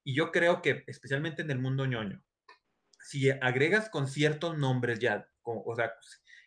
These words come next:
y, aunque suene feo, agregas a Matt Ryan y dices, "¿Sabes qué? La serie de Justice League Dark con Da-, Matt Ryan como John Constantine", el cual, digas lo que digas, al menos ha sido constante. Tuvo su serie,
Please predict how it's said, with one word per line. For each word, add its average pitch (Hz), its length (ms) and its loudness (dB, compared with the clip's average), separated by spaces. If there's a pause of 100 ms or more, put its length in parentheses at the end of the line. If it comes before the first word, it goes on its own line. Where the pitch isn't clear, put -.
(180)
y, 127 300 0 (840)
aunque 160 220 0
suene 220 200 4
feo, 185 400 2 (400)
agregas 170 520 4
a 147 40 4
Matt 147 200 2
Ryan 127 380 4
y 113 60 -4
dices, 127 300 -2
"¿Sabes 156 220 0
qué? 175 320 -2
La 117 140 -6
serie 156 260 2
de 147 160 0
Justice 143 240 -4
League 139 160 -2
Dark 123 240 2
con 107 160 -4
Da-, 131 160 2
Matt 143 200 0
Ryan 143 320 2
como 104 380 -4
John 147 220 0
Constantine", 131 560 -6 (520)
el 127 180 -2
cual, 113 380 0
digas 139 320 -2
lo 160 140 -2
que 123 100 -2
digas, 143 300 -2
al 120 100 -4
menos 139 320 -4
ha 147 60 -4
sido 151 240 -4
constante. 131 640 -6 (420)
Tuvo 165 240 2
su 165 120 -2
serie, 123 500 2